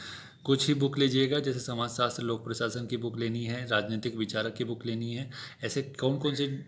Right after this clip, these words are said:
बुक है जो आपको लेनी चाहिए। और अगर आपने दो हज़ार उन्नीस का मेंस दिया हुआ है already और या फिर आपने उसके हिसाब से कंटेंट खरीद के रखा था मेंस के लेवल का, तो आपको अलग से कुछ नहीं लेना है, क्योंकि नोट्स कलेक्ट, कलेक्ट करना ही नहीं है यहाँ पर, नोट्स को पढ़ना ज़रूरी होता है, ठीक है।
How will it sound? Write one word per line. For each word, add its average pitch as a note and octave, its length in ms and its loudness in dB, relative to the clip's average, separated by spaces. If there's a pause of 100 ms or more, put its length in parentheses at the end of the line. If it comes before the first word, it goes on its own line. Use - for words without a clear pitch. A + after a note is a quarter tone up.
(120)
बुक C3+ 220 2
है C#3 140 4
जो C3+ 140 4
आपको B2 200 2
लेनी A2+ 240 0
चाहिए। B2 360 0
और B2+ 180 0
अगर B2 200 2
आपने B2 260 0
दो A#2 120 0
हज़ार A#2+ 160 0
उन्नीस A2+ 260 -2
का B2+ 100 -2
मेंस A#2 220 -2
दिया A2 260 2
हुआ A#2+ 220 0
है B2 80 2
already A#2+ 380 2 (400)
और A#2+ 80 2
या B2 180 4
फिर B2+ 200 2
आपने B2 280 2
उसके A#2 200 -2
हिसाब A#2+ 180 2
से - 120 -4
कंटेंट A#2 380 -2
खरीद A2 200 -2
के B2+ 60 0
रखा A#2+ 180 -2
था B2+ 140 0
मेंस A2+ 240 0
के - 140 -6
लेवल A2+ 280 2
का, C#3+ 120 -2 (500)
तो C#3 60 -6
आपको B2 260 -2
अलग A#2+ 260 2
से C3+ 120 0
कुछ - 220 0
नहीं B2 100 0
लेना A#2+ 200 -2
है, C#3 60 -2
क्योंकि C3 340 0
नोट्स A2+ 280 0
कलेक्ट, A2+ 380 -2 (300)
कलेक्ट B2 300 2
करना B2 300 2
ही B2 200 -2 (260)
नहीं A#2+ 200 -2
है A2 80 0
यहाँ G#2 160 -2
पर, D#3 180 -4 (300)
नोट्स A#2+ 180 0
को D3 140 2
पढ़ना A2 280 2
ज़रूरी G2+ 280 -2
होता F#2+ 220 -4
है, F#2+ 60 -4
ठीक D3 120 0
है। D3+ 100 -2